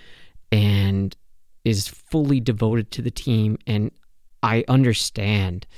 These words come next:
the frustration and the, um, uh, the,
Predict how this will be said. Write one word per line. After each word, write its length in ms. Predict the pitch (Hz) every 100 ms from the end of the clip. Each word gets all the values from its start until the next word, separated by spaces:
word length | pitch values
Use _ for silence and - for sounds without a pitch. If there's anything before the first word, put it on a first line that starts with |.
| - - - -
the 100 | 110
frustration 1080 | - 87 - 110 107 101 - 98 87 85 -
and 500 | - 98 92 92 92 - -
the, 540 | 101 104 104 - 175 - - - - - -
um, 480 | 104 90 85 85 - - - - - -
uh, 80 | - - - -
the, 220 | - -